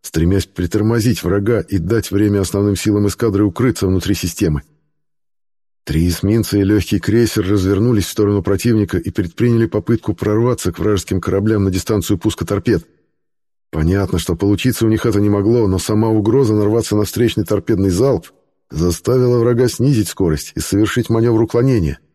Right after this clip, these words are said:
что, собственно, и требовалось. Честно изобразив попытку атаки, лёгкие силы союзников резко изменили курс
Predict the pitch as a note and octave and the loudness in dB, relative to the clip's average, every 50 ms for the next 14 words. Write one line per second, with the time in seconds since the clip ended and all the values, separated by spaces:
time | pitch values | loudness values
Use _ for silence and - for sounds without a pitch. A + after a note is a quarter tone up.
0 | _ _ _ _ _ - - - C3+ B2 - - B2 A2+ - - A2 G#2 G2+ G2+ | _ _ _ _ _ -18 -6 -2 -2 -2 0 0 -2 -2 0 -2 0 0 2 0
1 | E2+ G2 F#2+ G2+ F#2 F#2 E2+ D#2+ C#2 C2 - - - _ _ _ _ _ _ _ | 0 0 0 0 0 0 -2 -2 -2 -4 -8 -12 -14 _ _ _ _ _ _ _
2 | _ _ _ _ _ _ _ _ _ _ _ _ - - F2+ A2 A2 - - G2 | _ _ _ _ _ _ _ _ _ _ _ _ -4 -2 0 0 0 0 0 0
3 | F#2+ F2+ F2+ F2 F2+ F#2+ F#2+ F#2 A2 A2 - - F#2+ - A2 G#2+ - - F#2+ F2+ | 0 2 0 0 2 2 2 2 0 0 0 -2 -2 0 0 -2 0 -2 -2 -2
4 | - A2 A#2 A2+ - G#2+ F2+ G2 A2 A#2+ A2+ - - A2 - - B2+ A#2 A2 G#2+ | 0 0 -2 0 0 -2 0 0 0 0 0 0 -2 -2 0 0 2 2 2 0
5 | - G#2+ G#2 A2+ A2 G#2 G#2+ F#2+ - G2 - - G2+ A#2+ A#2+ G#2+ - - G2 F2+ | 0 2 2 2 2 2 0 0 -2 -2 -2 0 0 0 0 0 0 -2 0 0
6 | F#2 G2 G2 G2 G2 F#2 - - C3 B2+ - - - - | 2 2 2 2 2 0 0 0 0 0 0 -4 -10 -14